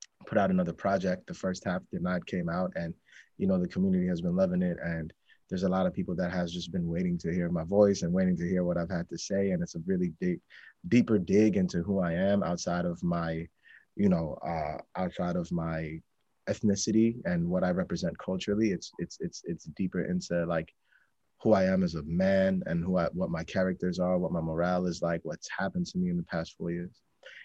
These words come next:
And then Approved is when you did, when they did let me get my citizenship and the joy in that and what that feels like, and just having a good time and, you know, making music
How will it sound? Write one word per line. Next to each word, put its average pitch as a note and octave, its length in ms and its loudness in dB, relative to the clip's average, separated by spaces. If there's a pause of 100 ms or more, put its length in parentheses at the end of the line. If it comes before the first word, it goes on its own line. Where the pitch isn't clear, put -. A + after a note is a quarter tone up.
(100)
And G#2 140 4
then G#2 120 4
Approved A2+ 560 2
is F2+ 260 0
when F#2+ 180 2
you F#2+ 120 2
did, F#2+ 280 4 (140)
when G2 160 2
they G#2 80 4
did A#2+ 220 6
let G#2+ 160 4
me G2 80 2
get F#2+ 120 4
my F#2 120 4
citizenship F2+ 640 -2
and F2+ 140 0
the E2+ 60 0
joy F#2 420 0
in F2 120 0
that E2+ 260 0
and E2+ 100 -2
what E2+ 140 -2
that E2+ 220 -2
feels F2 320 -2
like, E2 320 0
and E2+ 100 -6
just E2 180 -8
having F2 220 -4
a E2 80 -2
good E2 240 -6
time E2 480 -4 (160)
and, D#2 100 -14 (420)
you F#2+ 100 2
know, F2+ 100 4
making F2+ 300 4
music F2 300 0